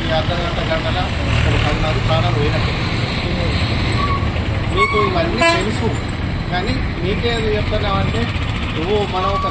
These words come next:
సంఘటితంగా ఉన్నాం, మీరు ఒక గ్రూపు, మీ చేతిలో రోజు ఒక ఇరవై మందో, ముప్పై మందో ట్రావెల్ చేయబడుతుంది.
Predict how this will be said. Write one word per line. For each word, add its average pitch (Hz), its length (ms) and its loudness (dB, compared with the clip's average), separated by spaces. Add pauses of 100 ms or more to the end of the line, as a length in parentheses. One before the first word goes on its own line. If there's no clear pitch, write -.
సంఘటితంగా 208 680 -2
ఉన్నాం, 180 220 -4 (260)
మీరు - 160 -4
ఒక - 180 -4
గ్రూపు, 202 280 0 (580)
మీ 175 60 -4
చేతిలో 190 460 -4 (220)
రోజు 226 340 0 (140)
ఒక 220 100 -4
ఇరవై 196 400 0
మందో, 190 220 0 (120)
ముప్పై - 220 -2 (120)
మందో 175 240 0 (480)
ట్రావెల్ 202 380 2
చేయబడుతుంది. - 600 0